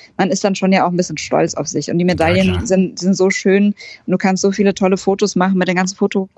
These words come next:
Speaker 1: Passfotografen. Ähm, da hast du dann halt auch die Läufer dann direkt erkannt, wenn sie entweder so ein Laufshirt oder eben ihre Medaille anhatten.
Speaker 2: Ja.
Speaker 1: Und dann hat, da kommt man halt auch nochmal so ein bisschen ins Gespräch. Und ich habe mit zwei fünfundsechzigjährigen gesprochen, ein Ehepaar, ganz entzückend aus Arizona.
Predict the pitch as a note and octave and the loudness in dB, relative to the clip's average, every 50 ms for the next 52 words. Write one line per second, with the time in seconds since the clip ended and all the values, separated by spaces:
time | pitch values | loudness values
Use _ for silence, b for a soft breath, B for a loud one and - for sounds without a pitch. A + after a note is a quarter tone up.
0 | _ - - - C#4+ - - F#3+ - G3 F#3 - F3 F3 F#3 F#3+ - F#3+ G3 G3+ | _ -2 -2 -2 -2 0 -2 -2 -2 -2 -4 -2 0 0 0 0 0 0 0 0
1 | B B B B B B B B B B - E3+ F3+ F#3 F#3 F#3 F#3 - - - | B B B B B B B B B B -2 -2 0 0 0 -2 -4 -4 -2 -2
2 | F#3 F#3+ F#3+ G3 - - - F#3+ F#3+ G3 F#3 - F3+ F3+ - F3+ F3 E3+ F3+ G3 | -2 0 0 -2 -4 -2 -2 0 0 0 0 0 -2 -4 -2 0 2 2 2 2
3 | G3 G3+ F3 F3 F3+ F3 E3+ F3+ F3+ - - E3+ - - F#3+ F3+ G3 F#3 - D#3 | 0 -2 -2 -4 -4 -2 -2 -2 -4 -2 -2 -4 -2 -2 -2 -2 0 0 -2 -2
4 | F3 D#3+ D3 G#2+ F3 E3 F#3 F3+ F3 F3 E3 D#3+ F3 E3+ D#3+ D#3+ G3 - - G#3 | -4 -2 -4 -4 -4 -4 -2 -2 -2 -2 -2 -6 -6 -4 0 0 0 0 0 0
5 | F#3+ F#3 - - - F3+ E3 E3+ D3 - - F3 F#3 C#3+ E3 F3+ F3+ E3+ D#3+ D#3+ | -2 -2 -2 -4 -2 0 0 0 -2 -2 -6 -6 -4 -4 -6 -6 -6 -8 -6 -4
6 | E3 F#3+ F#3+ F#3+ C3+ - D#3+ F#3 F3 - F#3 G3 G3+ G3+ B B B B B B | -4 -4 -2 -4 -4 -4 -6 -10 -12 -6 -2 -2 -2 -2 B B B B B B
7 | B A2 A2+ F#3 F#3 F#3 F#3 - F3+ - - F3 F#3 - G#3 C#3 B2 G3 G3+ G3 | B 2 2 2 2 0 -2 -4 -8 -6 -4 -4 -2 0 -2 -2 0 0 0 0
8 | E3+ - C3+ F#3+ G3+ G#3 G3 F#3 F#3 E3 F#3+ F#3 - F3 E3+ F3+ - - - - | 0 0 0 2 2 2 2 0 0 -2 -2 -2 -2 -2 -2 -4 -4 -4 -6 -6
9 | - - E3 F3+ G3+ G#3 G3+ - - F3+ F#3+ - G3 - - G3+ F#3 - - B | -4 -2 2 2 2 2 0 -2 -4 -4 -2 -2 -2 0 0 0 0 -2 -8 B
10 | B B B B B B - - E3+ F#3+ F#3+ G3+ G3+ G3+ - - - - B3+ C4 | B B B B B B -6 -2 0 0 2 2 2 2 0 -4 -2 0 2 2
11 | C#4 B3 G#3+ A#3+ C4+ - - - B3 - A3 G3 F3+ F3 F#3 E3 F3 E3+ - - | 2 2 2 0 -2 -2 -6 -6 -4 0 0 0 2 2 0 -2 -2 -8 -8 -6
12 | - - D#3+ F3 F3+ F3 E3 - E3 E3+ D#3 - F#3 G#3+ G#3+ G3 - - D#3+ D3+ | -4 -4 -2 -2 -2 -2 -2 0 0 -2 0 2 2 2 2 2 -2 -6 -6 -4
13 | - F3+ G3 G#3+ F#3+ F#3+ - A#3 A3 - F3 D#3 - D3+ - D3+ E3+ F3+ E3 D#3+ | -4 -4 -2 -2 -4 -2 0 -2 -2 -2 -2 -4 -4 -4 -2 -2 0 0 0 0
14 | F3+ F#3 F3 E3+ F3+ G#3 | 0 2 2 2 0 0